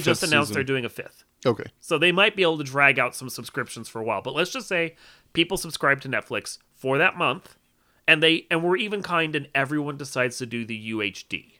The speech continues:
Speaker 1: okay? Uh, for them to get a billion dollars off of that in the month means they have to have, God, what, fi-, five hundred thousand subscribers?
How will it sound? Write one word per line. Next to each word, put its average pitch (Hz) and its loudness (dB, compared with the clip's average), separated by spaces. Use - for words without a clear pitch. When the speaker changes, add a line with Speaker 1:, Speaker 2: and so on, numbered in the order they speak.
Speaker 1:
okay? 123 0
Uh, 151 4
for 185 -2
them 202 0
to 233 -8
get 156 0
a 139 0
billion 190 0
dollars 156 0
off 147 0
of 139 -8
that 101 0
in 156 0
the 196 -2
month 180 2
means 139 -2
they 135 6
have 190 -2
to 185 -2
have, 147 0
God, 135 -2
what, 143 0
fi-, 156 -6
five 165 -2
hundred 180 -6
thousand 165 -2
subscribers? 190 -6